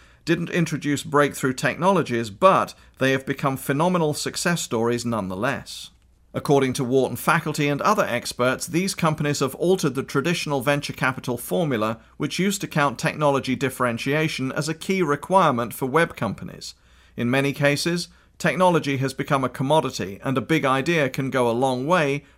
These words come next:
provided there's a rapidly growing audience. Wharton management professor David Hsu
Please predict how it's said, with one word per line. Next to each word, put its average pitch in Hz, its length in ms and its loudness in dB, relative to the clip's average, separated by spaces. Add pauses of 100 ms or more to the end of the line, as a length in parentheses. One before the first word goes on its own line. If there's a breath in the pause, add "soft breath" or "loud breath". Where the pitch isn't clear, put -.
provided 156 480 2
there's 135 180 0
a 123 60 0
rapidly 139 480 0
growing 117 400 0
audience. 120 640 -4 (480 soft breath)
Wharton 123 280 2
management 135 480 0
professor 139 460 0
David 120 380 0
Hsu 147 600 0